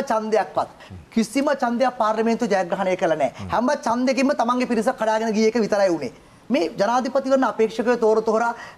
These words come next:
එම්, ඡන්දයක් නැති එකේ ඉන්නේ. දැන් මේ ඡන්දය ගැන ඩලස්ගේ ටීම් එක එක්ක කතා කරලා නෑ. විමල්ගේ ටීම් එක එක්ක කතා කරලත් නැහැ. ජේ වී පී එක කතා කරලත් නැහැ. ටී එන් ඒ එක මේ අර ඒකයි අර කියන්නේ බොරු ඇක්ටිං දානවා කියන එක. විපක්ෂයේ ඉන්න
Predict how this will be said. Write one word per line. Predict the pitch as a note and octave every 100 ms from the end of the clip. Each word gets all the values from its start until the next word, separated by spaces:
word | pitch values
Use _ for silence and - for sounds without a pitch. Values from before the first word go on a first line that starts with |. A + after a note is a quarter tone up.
| - F#3+
එම්, | G#3+
ඡන්දයක් | A3 G#3 A3 A3+ G#3
නැති | G3+ G#3+
එකේ | G#3+ A#3
ඉන්නේ. | F#3+ F#3 E3+ - -
දැන් | C#4 C#4+
මේ | B3 C#4
ඡන්දය | B3 A#3 A#3
ගැන | A3 D#3 - - -
ඩලස්ගේ | F#3 A#3 A#3 G#3+ A#3+
ටීම් | A#3 A3 A3
එක | A3
එක්ක | A3 G#3
කතා | F#3 F#3
කරලා | F3+ E3+
නෑ. | D3 - - - -
විමල්ගේ | G#3+ B3 A#3+ A3+
ටීම් | - G3 A3
එක | A3+
එක්ක | A3+ G#3 A#3
කතා | F3+ F#3+ F#3+
කරලත් | F#3+ G3 G3+
නැහැ. | C#3 C#3 B2 - - -
ජේ | C3 B3
වී | B3+
පී | B3 A#3+
එක | A#3 A#3
කතා | G#3+ G#3
කරලත් | G3+ G#3 G#3
නැහැ. | D3+ D#3+ - - -
ටී | - A#3 C4
එන් | B3+
ඒ | B3
එක | B3
මේ | A#3+ D4 - -
අර | G#3
ඒකයි | A#3+ C#4 F4
අර | F4 E4+
කියන්නේ | F4+ E4+
බොරු | A3 D4+ F#4
ඇක්ටිං | E4 - F#4+
දානවා | G4+ G4 F4 C4+
කියන | A#3+ B3
එක. | A3+ - -
විපක්ෂයේ | E3+ - A3+ - C#4 C#4+ - - -
ඉන්න | D#4